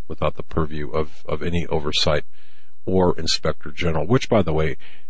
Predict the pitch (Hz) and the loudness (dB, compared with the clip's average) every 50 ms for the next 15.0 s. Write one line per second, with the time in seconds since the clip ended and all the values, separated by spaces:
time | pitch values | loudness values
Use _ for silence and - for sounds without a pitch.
0 | - - - 92 92 82 - - - 107 107 - 85 - - - 85 80 - - | -4 -4 -2 0 0 0 0 2 2 2 2 2 0 0 2 0 0 0 0 -2
1 | - - - 92 92 90 - 92 82 78 73 - - - - - - - 110 101 | -2 -2 -2 -2 -2 -2 -2 -2 -2 -2 -2 -2 -2 -2 0 0 2 4 4 4
2 | 92 - - - - 110 101 98 90 - - - 90 87 - 87 95 98 95 87 | 4 2 0 0 2 4 4 4 4 2 0 0 0 0 2 2 2 2 2 2
3 | - - - 90 85 82 82 85 78 - 95 90 87 80 - - - 92 85 - | 0 0 2 2 2 2 2 2 0 0 -2 -2 -2 0 0 0 0 0 0 2
4 | - 78 - - 92 90 87 85 78 76 - - - - - - - - - 90 | 0 0 2 2 2 2 2 2 2 2 0 0 -2 -2 -2 -4 -4 -4 -2 0
5 | 85 92 - - - 101 87 80 80 80 78 - - 92 90 85 - - - - | 0 0 2 2 2 2 2 2 2 2 0 2 2 2 2 2 2 0 0 0
6 | - 80 69 - - - - - - - - - 92 85 82 76 - - 78 76 | 2 2 2 2 0 0 0 -2 -2 -2 0 2 4 4 4 2 2 0 0 -2
7 | - - - 90 85 80 78 73 69 67 - - - - 92 110 110 95 95 101 | -2 0 0 0 0 0 0 0 0 -2 -2 -2 -2 2 4 4 4 6 6 4
8 | 90 78 65 64 67 - - 85 71 73 - - 87 82 80 78 - - - 90 | 4 4 4 2 2 2 2 0 0 0 0 2 2 2 2 2 2 2 2 2
9 | 85 80 - - 87 92 87 80 78 78 73 - - 82 85 85 82 78 76 73 | 0 0 0 0 0 2 2 2 2 2 0 0 0 2 4 4 4 4 4 4
10 | 71 67 - - - - - - - - - - - 98 85 80 78 67 64 - | 4 2 2 0 0 -2 -2 -2 -2 -2 -2 -2 0 0 0 0 -2 -2 -4 -4
11 | - - - - - - 98 - - - 85 78 - - 71 76 - 87 82 78 | -4 -4 -4 -4 -2 -2 -2 -2 0 0 0 0 0 -2 -2 0 0 2 2 2
12 | 71 67 71 - - - - - - - - - - - - - - 104 92 87 | 2 0 0 0 -2 -2 -2 -2 -2 -4 -4 -4 -4 -4 -4 -2 0 2 2 2
13 | - 90 85 - - - - - 85 76 73 - 78 73 78 78 - - - 76 | 2 0 0 0 0 0 0 0 0 0 0 -2 0 0 0 2 2 0 0 -2
14 | 71 73 65 - - - - - - - - - - - - - - - - | -2 -2 -2 -2 -2 0 0 0 0 0 0 0 0 0 0 0 -2 -2 -2